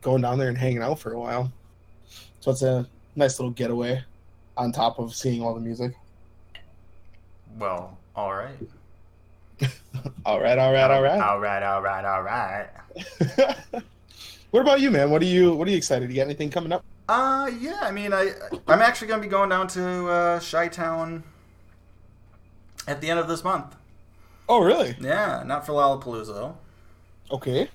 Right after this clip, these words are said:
Speaker 2: I'm going down, um, for the, uh, Blackhawks convention.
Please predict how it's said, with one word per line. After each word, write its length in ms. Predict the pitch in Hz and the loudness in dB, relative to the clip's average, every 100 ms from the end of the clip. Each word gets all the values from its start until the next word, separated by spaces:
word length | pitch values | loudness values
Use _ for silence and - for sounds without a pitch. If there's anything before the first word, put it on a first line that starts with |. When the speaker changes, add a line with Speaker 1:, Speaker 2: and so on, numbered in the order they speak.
| - | -14
Speaker 2:
I'm 220 | 131 131 | -12 -8
going 260 | 131 135 127 | -4 -4 2
down, 380 | 131 131 131 123 | 4 4 2 0
um, 920 | 120 117 113 107 110 123 123 117 - - - - - | 0 0 0 -2 -6 -10 -12 -16 -18 -20 -20 -20 -20
for 380 | - 127 123 120 | -6 -2 0 -2
the, 300 | 117 117 113 | -8 -10 -6
uh, 520 | 113 113 113 113 113 113 - - - 117 - | -2 0 2 0 -2 -8 -18 -20 -20 -20 -10
Blackhawks 560 | 113 135 135 127 127 - | 0 0 0 -4 -4 -10
convention. 600 | 120 120 165 - - | -10 -10 -10 -14 -20